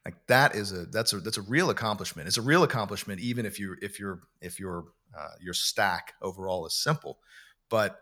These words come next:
with everything that you've described, all these legacy systems, um, and, and systems in general coming together, that, that's, that's quite a feat. How do you, um, how do you, for, from a project standpoint, how do you pick right, the right project, and how do you,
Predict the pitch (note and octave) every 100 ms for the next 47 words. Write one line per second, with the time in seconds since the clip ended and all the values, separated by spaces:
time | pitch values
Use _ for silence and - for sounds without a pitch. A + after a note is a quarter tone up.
0 | - G#2 G2+ A2+ G#2+ - C3 D3+ B2 G#2+
1 | F#2+ D3 F#3 G#2+ - E2 D#2+ G2+ A#2 B2+
2 | G#2+ G#2+ G2+ F2 - C3 - F2 D#2+ -
3 | _ _ _ - F2 F2 E2+ E2 F2+ F2
4 | F#3 - B2 - G#2 F2+ G2+ A2 F#2+ -
5 | G2+ F2 E2+ G2+ B2 - D#3+ - - -
6 | - C3 - F#2+ A#2 - - A2+ - -
7 | D3 C#3+ - - B2 G2+ B2 E3 F#3+ E3
8 | C#3 A#2 A2 G2+ G2+ - - - A3 C#4
9 | A3 D#3 - _ _ _ _ _ _ _
10 | _ _ - C3 - C3+ - D3+ G3 B2+
11 | A#2+ G#2 G2+ G#2 - - C3 F3 D#3 B2+
12 | A#2 G#2+ - B2 A2+ A2+ - G#2+ G2 G2
13 | - F#2 F#2+ G2 - F#2 G2+ A2+ A2+ A2
14 | G#2 G2+